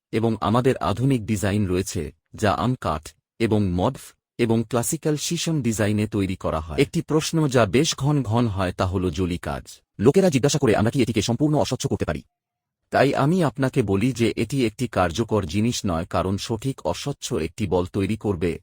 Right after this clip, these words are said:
এবং যখন আপনি বাতাসের চাপ দিয়ে একটি ঘর বন্ধ করবেন, আপনি হয়তো দেখেছেন যখন আপনার একটি ঘরে দুটি দরজা থাকে,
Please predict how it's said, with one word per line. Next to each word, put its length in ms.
এবং 260
যখন 320
আপনি 320
বাতাসের 480
চাপ 240
দিয়ে 300
একটি 220
ঘর 280
বন্ধ 260
করবেন, 420
আপনি 280
হয়তো 260
দেখেছেন 480
যখন 360
আপনার 300
একটি 200
ঘরে 260
দুটি 260
দরজা 280
থাকে, 280